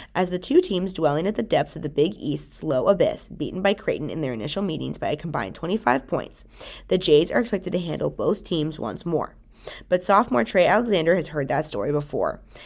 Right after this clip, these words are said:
He's not interested in leaving any room for disaster.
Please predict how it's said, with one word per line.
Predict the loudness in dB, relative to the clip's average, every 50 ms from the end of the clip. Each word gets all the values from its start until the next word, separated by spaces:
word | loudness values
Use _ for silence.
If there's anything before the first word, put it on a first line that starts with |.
| -20 -8
He's | -2 0 4 6
not | 6 4 4 2
interested | -4 -4 -4 -6 -2 0 0
in | 0 0
leaving | 0 -2 -2 -2 -4 -6 -4 -2
any | 0 0 0 0 0
room | 0 -2 -2 -2
for | -4 -4
disaster. | -4 -2 -2 -2 -2 -2 -4 -6 -6 -8 -8 -8 -10